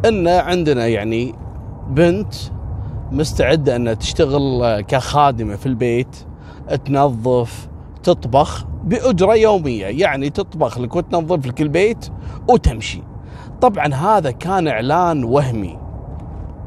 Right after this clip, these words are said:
علشان ترتب للجريمة اللي تبي تنفذها. شلون؟ لما تحط الإعلان والناس تصدق، يعني، مثلًا، واحد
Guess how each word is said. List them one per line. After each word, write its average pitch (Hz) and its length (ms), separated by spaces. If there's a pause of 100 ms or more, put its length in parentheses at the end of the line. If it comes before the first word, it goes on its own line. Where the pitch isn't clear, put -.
(1080)
علشان 185 800
ترتب 226 600 (880)
للجريمة 170 760
اللي 165 340
تبي 131 220
تنفذها. 101 560
شلون؟ 143 440 (1400)
لما 156 280
تحط 262 340
الإعلان 175 520 (1200)
والناس 240 400
تصدق، 185 580
يعني، 135 180
مثلًا، 170 460
واحد 156 540